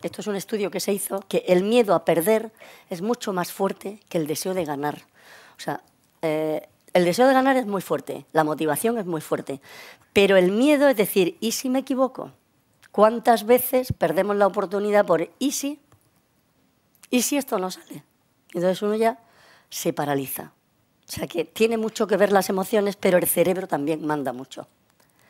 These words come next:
Bueno, cosas así como para, eh, que quede claro, ¿no? Es que, eh, el cerebro escucha siempre todo lo que le decimos. Tu cerebro está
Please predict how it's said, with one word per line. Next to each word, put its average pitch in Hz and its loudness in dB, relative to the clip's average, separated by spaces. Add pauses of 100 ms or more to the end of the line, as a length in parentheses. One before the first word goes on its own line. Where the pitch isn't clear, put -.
(920)
Bueno, 214 6 (280)
cosas 294 4
así 226 0
como 185 2
para, 175 6
eh, 175 2
que 170 2
quede 208 4
claro, 214 2
¿no? 240 4
Es 208 0
que, - 0
eh, 175 4
el 202 4
cerebro 277 4
escucha 247 -2
siempre 147 -6 (100)
todo 254 4
lo 214 0
que 185 -4
le 160 0
decimos. 135 -8 (560)
Tu 226 0
cerebro 269 0
está 294 0